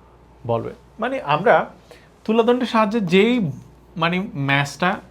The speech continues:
বা ভরটাকে আমরা মাপি, সেই ভরটাই আসলে মহাকর্ষীয় ভর।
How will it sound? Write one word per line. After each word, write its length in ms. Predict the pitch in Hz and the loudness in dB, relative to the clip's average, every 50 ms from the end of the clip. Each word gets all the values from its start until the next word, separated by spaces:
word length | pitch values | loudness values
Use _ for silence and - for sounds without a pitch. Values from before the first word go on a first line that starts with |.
| - - | -18 -10
বা 240 | 127 123 123 117 - | -4 -4 -4 -4 -2
ভরটাকে 400 | - - 151 151 147 180 175 190 | 0 2 2 2 2 0 -2 -2
আমরা 160 | 165 156 139 | 0 0 -2
মাপি, 520 | 127 123 123 127 131 - - 143 170 269 - - - - - - - - - | 0 0 0 0 0 -2 -2 -4 -4 -4 -6 -10 -18 -20 -20 -20 -20 -20 -20
সেই 400 | - - - - - 160 170 214 | -20 -20 -10 -4 0 0 2 2
ভরটাই 460 | 202 151 131 123 123 123 - 240 277 277 | 2 0 0 -2 0 0 0 0 0 0
আসলে 320 | 247 - - 240 294 311 | -4 -6 -6 -6 -6 -6
মহাকর্ষীয় 560 | 262 190 143 127 127 143 - - - 202 262 294 - - - _ _ - - 127 127 117 | -4 -4 -6 -6 -6 -6 -8 -6 -4 -4 -4 -4 -6 -14 -20 _ _ -16 -12 -10 -10 -8
ভর। 280 | 117 - 117 113 117 | -6 -6 -6 -6 -8